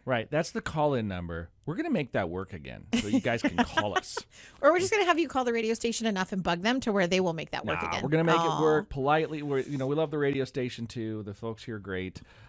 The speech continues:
Speaker 1: Uh, you know, Brooke Communications, wonderful. Uh, so I, uh,
Speaker 2: They're a hardworking local
Speaker 1: Yeah.
Speaker 2: radio station.
Speaker 1: Well, you know, and especially
Speaker 2: Stations.
Speaker 1: given the,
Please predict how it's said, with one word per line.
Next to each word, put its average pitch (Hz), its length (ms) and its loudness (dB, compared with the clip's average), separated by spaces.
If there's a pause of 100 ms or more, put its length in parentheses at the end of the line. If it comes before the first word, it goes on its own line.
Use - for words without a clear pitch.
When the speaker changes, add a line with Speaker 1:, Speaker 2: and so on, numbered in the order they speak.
(140)
Speaker 1:
Uh, 87 300 -6 (420)
you 95 80 -8
know, 92 80 -6
Brooke 117 180 -10
Communications, 95 640 -8
wonderful. 85 480 -10 (320)
Uh, 92 360 -8 (140)
so 110 560 -2 (500)
I, 143 360 2
uh, 123 260 4
Speaker 2:
They're 359 160 2
a - 60 -4
hardworking 180 800 -4 (180)
local 226 280 2
Speaker 1:
Yeah. 160 60 2
Speaker 2:
radio 165 300 2
station. 185 480 -6 (400)
Speaker 1:
Well, 180 80 -8
you 190 100 -10
know, 202 160 -2
and 165 100 0
especially 202 220 4
Speaker 2:
Stations. 208 340 4
Speaker 1:
given 156 540 0
the, 110 380 -4